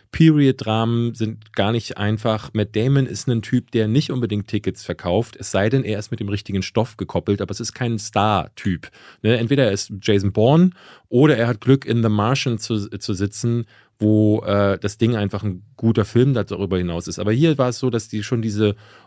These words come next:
Wokeness des Stoffes hat viele schon, das habe ich gerade in meiner Kritik viel gelesen, ich habe das immer noch ganz viel, wenn Leute auch nur den Ansatz verspüren, dass da feministische Themen angesprochen werden, heißt es direkt so, „Äh, Scheiße, guck ich nicht“, so, das habe, habe ich immer wieder irgendwie.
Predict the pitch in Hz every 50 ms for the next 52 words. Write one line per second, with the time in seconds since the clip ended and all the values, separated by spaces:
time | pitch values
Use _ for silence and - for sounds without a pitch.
0 | - - 110 95 107 113 135 160 156 - - 147 135 139 135 - - - 110 104
1 | - - - 131 135 139 - 143 131 - - 127 - - - - - 135 135 131
2 | - - 127 120 117 107 - 120 104 110 107 - - 104 110 110 107 101 98 107
3 | 120 123 - - 101 - - 110 - - - 127 123 123 123 117 110 113 117 113
4 | 120 117 101 101 - - - - 98 104 - 110 107 110 117 131 131 120 113 -
5 | - 107 113 - - 117 110 110 107 104 104 107 110 113 110 104 107 - - -
6 | - _ - 110 - - 123 113 101 110 104 - 110 127 165 151 151 135 - -
7 | - 123 - - - 127 120 127 127 120 110 110 107 110 - 113 107 107 104 104
8 | - - 117 113 113 113 123 123 - - - - 107 - - 117 123 120 113 110
9 | 110 107 - 101 95 113 104 104 107 104 101 104 104 104 - - - - - -
10 | - 113 104 - 104 - 107 107 117 - - 104 95 90 - 139 139 131 117 113
11 | - - - 151 - 151 147 - - - - - 160 151 151 151 139 127 147 147
12 | 147 147 143 143 - - 139 131 135 135 - 113 110 - 113 104 113 113 113 104
13 | 107 104 - 113 113 110 104 117 120 139 131 - 113 123 117 - 120 123 127